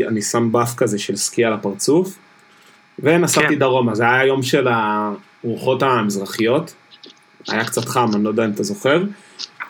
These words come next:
Speaker 1: אני נוסע רחוב ריק, יחסית,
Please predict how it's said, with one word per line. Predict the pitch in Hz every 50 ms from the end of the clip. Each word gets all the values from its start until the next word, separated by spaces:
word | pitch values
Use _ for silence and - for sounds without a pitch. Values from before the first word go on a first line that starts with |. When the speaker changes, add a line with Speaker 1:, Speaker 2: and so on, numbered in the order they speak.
| - - _ -
Speaker 1:
אני | 123 123
נוסע | 120 120 - - 165 170 170
רחוב | - - - - 143 127 120
ריק, | 113 110 117 143 - - - - - - - _ _ - -
יחסית, | 123 117 - 117 - - - 131 156 185 190 - - -